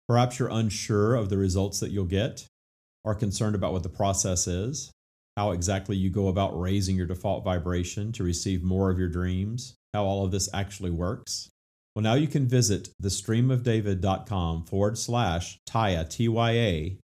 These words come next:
and see real-world testimonials from real-life people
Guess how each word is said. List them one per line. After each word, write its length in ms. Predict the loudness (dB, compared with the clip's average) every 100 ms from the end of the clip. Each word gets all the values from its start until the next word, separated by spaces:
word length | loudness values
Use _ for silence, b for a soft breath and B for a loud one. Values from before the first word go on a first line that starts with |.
| _ _ _
and 140 | -2 0
see 400 | 2 4 4 4
real-world 800 | 4 4 6 6 6 4 2 0
testimonials 760 | -2 -2 -2 2 2 2 -2
from 240 | -4 -4 -2
real-life 560 | 0 2 2 2 2
people 480 | -2 -2 -2 -2 -4